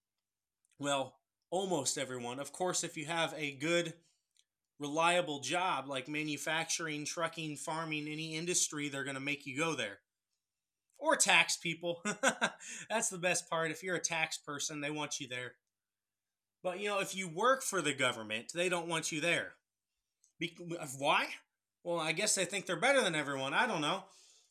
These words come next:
Why does the everyman working Joe have to go to work during this apparent pandemic, global pandemic, disaster,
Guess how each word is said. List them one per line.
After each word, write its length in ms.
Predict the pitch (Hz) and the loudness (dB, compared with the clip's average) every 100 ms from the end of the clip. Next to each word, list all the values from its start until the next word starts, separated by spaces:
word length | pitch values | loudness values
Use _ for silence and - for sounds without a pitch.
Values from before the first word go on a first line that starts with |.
| - | 2
Why 160 | 180 | 4
does 180 | 240 247 | 6 2
the 140 | 214 208 | 2 2
everyman 560 | 233 254 214 220 226 | 2 0 2 2 2
working 380 | 196 214 208 170 | 0 0 0 0
Joe 320 | 151 208 190 | 4 4 4
have 260 | 135 170 - | 2 0 -2
to 80 | 160 | -4
go 180 | 196 | -2
to 80 | 190 | -2
work 360 | 147 185 220 - | 0 2 2 0
during 280 | 175 175 170 | 0 0 2
this 180 | 170 147 | 0 -2
apparent 500 | 143 - 202 214 180 - _ - | -6 -2 2 2 0 -6 _ -2
pandemic, 680 | 208 202 175 180 214 165 - | 0 0 2 2 2 0 -4
global 540 | 135 156 214 226 214 - | -4 -2 0 0 -2 -6
pandemic, 600 | 214 196 170 202 196 156 | -6 -4 -2 -2 -2 -4
disaster, 760 | 165 151 185 202 - 202 202 | -4 -2 0 -2 -2 -6 -6